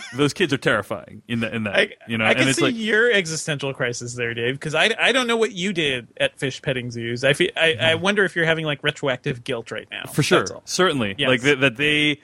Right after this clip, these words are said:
Speaker 1: were not only, not only didn't want it, but that they were terrified by being touched by humans. Uh,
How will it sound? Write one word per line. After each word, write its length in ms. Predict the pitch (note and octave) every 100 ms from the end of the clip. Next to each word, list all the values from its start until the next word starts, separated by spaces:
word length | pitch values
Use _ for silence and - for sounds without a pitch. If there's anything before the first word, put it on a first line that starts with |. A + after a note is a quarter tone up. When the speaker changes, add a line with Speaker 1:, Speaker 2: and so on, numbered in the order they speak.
| _ _ -
Speaker 1:
were 600 | A#2+ C#3 C3+ B2+ A#2+ - _ _ _
not 460 | C#3+ C#3+ E3 E3 -
only, 480 | D3 D3 C#3+ C3 B2+
not 240 | B2 D#3
only 140 | F3 C3+
didn't 260 | D3 C#3
want 240 | B2 D3 A2+
it, 140 | G#2+ _ _ B2+
but 200 | A#2 A#2
that 120 | B2
they 120 | B2+
were 100 | A#2+
terrified 680 | - - F#3 E3+ - A#2 G#2+
by 120 | G#2+ G#2+
being 200 | A2 G#2
touched 260 | - G#2+ -
by 100 | G2+
humans. 520 | A2 G#2 G2 G2 - _ - - - -
Uh, 400 | A2 A2 G#2+